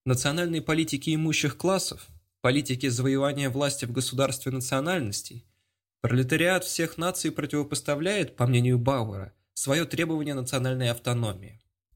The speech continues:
Затем, незаметно подменяя самоопределение нации национальной автономией, продолжает. Так, национальная автономия, самоопределение нации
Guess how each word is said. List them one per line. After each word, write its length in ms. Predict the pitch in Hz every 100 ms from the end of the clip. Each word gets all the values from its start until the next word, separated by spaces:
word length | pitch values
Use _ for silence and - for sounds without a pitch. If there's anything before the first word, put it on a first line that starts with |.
| _ _ _ _ -
Затем, 560 | 123 107 156 170 117
незаметно 520 | 113 117 117 135 131 110
подменяя 500 | 120 123 135 135 107
самоопределение 920 | - 131 120 123 120 127 135 120 117
нации 520 | 123 117 - 104 98 113
национальной 640 | 113 131 123 127 113 107
автономией, 920 | - 123 117 117 180 143 98 - - _ _
продолжает. 680 | 135 131 160 127 104 87 - _ _ - _ _ _ _ _ _
Так, 340 | 127 151 - _ _ -
национальная 560 | 127 127 139 143 127
автономия, 680 | 117 - 131 190 175 98 90 - _
самоопределение 840 | - - 131 123 131 123 127 120 120
нации 540 | 156 175 - 101 -